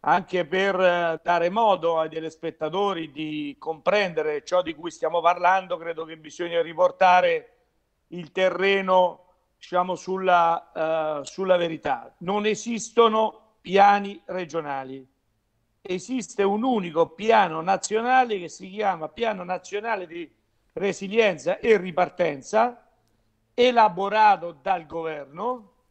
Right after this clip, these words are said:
al quale hanno dato il contributo, peraltro in minima parte, le regioni, gli enti locali, soprattutto le forze sociali, che è un grande disegno riformista del nostro Paese.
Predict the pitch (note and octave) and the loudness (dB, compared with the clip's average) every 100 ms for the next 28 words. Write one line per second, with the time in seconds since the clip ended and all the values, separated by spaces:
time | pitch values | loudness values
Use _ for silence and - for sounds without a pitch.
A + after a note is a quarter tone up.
0 | _ _ _ - A3 G#3 - G#3 G#3+ G#3 | _ _ _ -6 -4 -4 -4 2 2 2
1 | E3 E3+ F3 F#3 F3+ - F#3 D#3+ D#3 D#3 | -6 -6 -4 -4 -6 -12 -12 -10 -10 -10
2 | C#3+ G3 G3+ E3+ D#3+ E3+ F#3 - E3 E3+ | -8 -6 -2 0 2 4 4 2 -8 -8
3 | F3+ E3+ E3 D#3+ D#3+ F3 F#3+ - E3 D#3 | -12 -10 0 0 4 4 2 -2 -8 -8
4 | C#3+ _ _ _ _ D#3+ E3 D#3+ E3+ F#3+ | -10 _ _ _ _ -8 -6 -6 -4 -4
5 | F3+ D#3 E3+ D#3 D#3+ D#3 F#3+ F3 - D#3 | -4 -2 -4 -2 -2 4 4 2 -4 -6
6 | D3 G3 D#3+ D3+ - - D#3+ D#3 A3+ - | -6 -8 -6 -4 -4 -4 -6 -4 -4 0
7 | C4+ A3+ F3+ F#3+ F3+ A3 C4 B3 G#3+ F#3 | 2 2 0 -2 0 4 4 4 -2 -6
8 | G3 - B3 B3 A#3 A#3 A3+ - _ _ | -12 -6 -4 -4 -4 -2 -4 -6 _ _
9 | E3+ G3+ - G3+ F#3+ G#3 A#3 - - G3+ | -8 -6 -2 -2 -2 -4 -4 -4 2 2
10 | G3 - _ - D#3+ G3 F3+ F#3 F3 E3+ | 2 -6 _ -10 -4 -2 2 0 0 -4
11 | D#3+ C#3+ C3 B2+ - | 0 0 -2 -12 -20